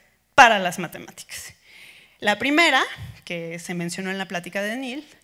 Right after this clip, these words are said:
es el, el Comité para las Mujeres en las Matemáticas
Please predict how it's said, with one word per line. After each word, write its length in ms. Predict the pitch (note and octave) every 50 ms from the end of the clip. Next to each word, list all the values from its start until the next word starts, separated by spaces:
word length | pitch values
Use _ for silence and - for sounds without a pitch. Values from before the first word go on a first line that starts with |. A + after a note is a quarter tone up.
| _ - - - - - - _
es 440 | - - A3 A#3 A#3 A#3 - - - - - - - - - -
el, 260 | G#3 G3+ G3 - - -
el 200 | A3+ G#3 G3+ -
Comité 420 | - G3 G#3 G#3 G#3 - C4+ C4
para 200 | C4+ C#4 C4 A#3
las 160 | G#3 F#3+ F#3
Mujeres 320 | G3 F3 - G#3+ G#3 G3+ -
en 100 | G3 F#3
las 140 | F#3 F#3
Matemáticas 720 | A3+ G3+ F#3 A3+ A#3+ C4 B3+ G3 A3 G#3 - A#3+ D#4+ - -